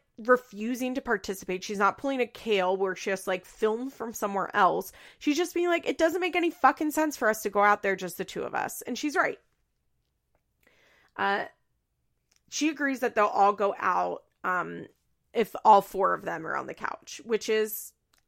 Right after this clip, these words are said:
I think, good. So all four of them are out there, and Nessa, Nessa's there with, like, a crazy undercut. Her hair looks awful, <laughs> actually. I'm like, "Nessa has had a real glow up."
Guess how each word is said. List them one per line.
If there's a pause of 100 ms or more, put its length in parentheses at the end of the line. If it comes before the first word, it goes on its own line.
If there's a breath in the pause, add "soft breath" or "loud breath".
I
think,
good. (720 soft breath)
So
all
four
of
them
are
out
there,
and
Nessa, (140)
Nessa's
there (180)
with,
like,
a
crazy
undercut.
Her
hair
looks
awful,
<laughs>
actually. (800 loud breath)
I'm
like,
"Nessa
has
had
a
real
glow
up."